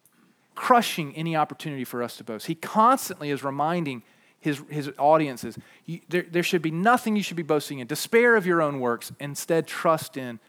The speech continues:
look to the work of Jesus on your behalf." So what Paul do, does is, to answer the question, why does God act on behalf of us when we should be crushed?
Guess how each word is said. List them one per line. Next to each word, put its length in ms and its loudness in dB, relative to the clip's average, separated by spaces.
look 320 0
to 160 -8
the 140 -10
work 300 -6
of 60 -12
Jesus 360 -14
on 100 -12
your 120 -14
behalf." 460 -14
So 140 0
what 160 6
Paul 260 6
do, 200 -2
does 400 4
is, 180 -2
to 140 -2
answer 200 0
the 40 -6
question, 380 2
why 360 8
does 120 6
God 240 6
act 320 2
on 140 0
behalf 480 2
of 160 -2
us 260 4
when 80 -6
we 80 -4
should 300 2
be 100 -2
crushed? 420 4